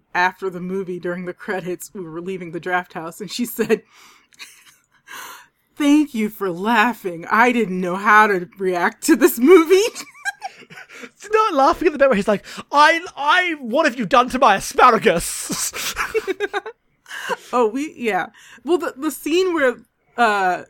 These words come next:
Speaker 1: which wasn't funny, as funny to me the first time I watched it, but the second time I watched it, when both his sister Cyril and Alma are like,
Speaker 2: Oh, it's his sister. I didn't really, okay, that makes sense.
Speaker 1: Yeah,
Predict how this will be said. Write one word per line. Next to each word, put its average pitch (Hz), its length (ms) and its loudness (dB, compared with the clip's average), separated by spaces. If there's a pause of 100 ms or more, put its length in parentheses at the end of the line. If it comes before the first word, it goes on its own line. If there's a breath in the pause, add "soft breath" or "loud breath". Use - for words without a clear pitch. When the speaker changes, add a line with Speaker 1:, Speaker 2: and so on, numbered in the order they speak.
(200)
Speaker 1:
which 254 220 -6
wasn't 453 300 0 (420)
funny, 302 220 -2
as 214 240 -4
funny 262 300 -2
to 277 100 -8
me 277 100 0
the 190 100 -6
first 233 460 -6
time 330 220 -6
I 330 80 -4
watched 330 360 -4
it, 294 100 -12
but 247 120 -14
the - 60 -12
second 392 380 -2
time 311 140 -2
I 226 80 -2
watched 190 340 -4
it, 202 140 -6 (380 soft breath)
when 220 420 2
both - 460 0
his 240 180 -6
sister 269 420 -8
Cyril 196 720 -6 (380)
and 220 640 -4 (340)
Alma 208 540 -4 (100)
are 196 100 -6
like, 190 160 -4
Speaker 2:
Oh, 349 180 2
it's - 100 -10
his 339 140 -8
sister. 330 360 -4
I 175 140 -2
didn't 233 160 -4
really, 196 340 -6
okay, 156 460 -10
that 180 120 -8
makes 151 180 -10
sense. 135 200 -10
Speaker 1:
Yeah, 233 280 2